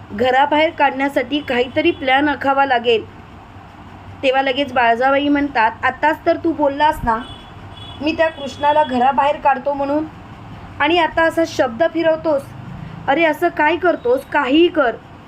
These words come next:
तर इकडे दिवाळीचा पहिला दिवस असतो आणि सगळेजण फटाके फोडत असतात. त्यावेळेला कृष्णा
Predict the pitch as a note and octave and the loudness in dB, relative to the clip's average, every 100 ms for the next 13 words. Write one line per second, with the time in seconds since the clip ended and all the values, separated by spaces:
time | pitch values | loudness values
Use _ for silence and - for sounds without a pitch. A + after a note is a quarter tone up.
0 | - - - - - - C#4 C#4+ C#4 D4+ | -20 -20 -20 -20 -20 -2 0 0 -2 2
1 | C4+ B3 B3 - - - - G#3+ D4 C#4 | 2 0 -6 -20 -20 -20 -12 0 2 4
2 | D4 D4+ D#4+ D#4+ C4 B3 C#4+ D#4 D4+ D4+ | 2 0 -2 2 0 2 2 2 2 2
3 | D4 C#4+ B3 A3 C4 C#4 D4+ C4+ A#3 D4 | -2 0 0 0 0 0 0 -2 0 -2
4 | C#4+ A#3+ D4 D#4 D#4+ F4+ D4+ D4 D4+ D4+ | 0 0 0 0 -2 -2 0 0 0 -4
5 | - A#3 B3+ C#4+ C4+ C#4 C4+ D4 C#4 B3+ | 0 -2 0 -2 -2 -2 0 0 0 -4
6 | B3 B3+ D4 A3+ | -6 -2 0 0